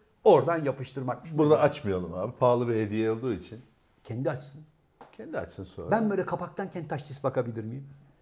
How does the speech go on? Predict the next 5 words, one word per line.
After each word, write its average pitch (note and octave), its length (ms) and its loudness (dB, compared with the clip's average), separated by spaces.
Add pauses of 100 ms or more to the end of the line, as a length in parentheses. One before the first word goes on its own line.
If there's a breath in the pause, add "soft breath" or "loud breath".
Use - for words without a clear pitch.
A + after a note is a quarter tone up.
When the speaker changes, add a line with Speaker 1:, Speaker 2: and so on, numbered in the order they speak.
(180)
Speaker 1:
Sakala A2+ 340 -10
göstermeden. A2 600 -12 (1600)
Vay. G2+ 920 -6 (1300)
Speaker 2:
Saat, G2 500 -10
Rolex. F2+ 540 -10